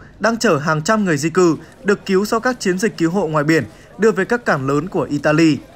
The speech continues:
Hàng chục tàu nhỏ chở người di cư vẫn đang hướng tới đảo Lampedusa, đe dọa nghiêm trọng hệ thống quản lý người nhập cư của hòn đảo này.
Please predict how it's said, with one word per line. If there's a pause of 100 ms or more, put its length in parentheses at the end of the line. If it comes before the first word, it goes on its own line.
(540)
Hàng
chục
tàu
nhỏ (260)
chở
người
di
cư
vẫn
đang
hướng
tới
đảo
Lampedusa,
đe (160)
dọa
nghiêm
trọng
hệ
thống
quản
lý
người
nhập
cư
của
hòn
đảo
này.